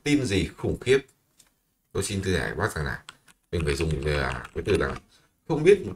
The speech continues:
tin gì khủng khiếp mà thị trường, như các bác có thể nhìn thấy, một cái màu mà người ta gọi là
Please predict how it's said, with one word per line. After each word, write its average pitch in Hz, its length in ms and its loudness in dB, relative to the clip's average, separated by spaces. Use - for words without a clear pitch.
tin 160 240 10
gì 110 180 4
khủng 87 380 0
khiếp 170 200 2
mà 80 460 0
thị 90 180 -4
trường, 82 420 4
như 87 120 -4
các 104 60 0
bác 117 100 4
có 123 160 -4
thể 73 100 -2
nhìn 73 220 -4
thấy, 76 320 -2
một - 140 -6
cái 107 80 4
màu 90 320 2
mà 71 120 -6
người 69 80 -4
ta 92 100 2
gọi 64 200 -2
là 67 300 -4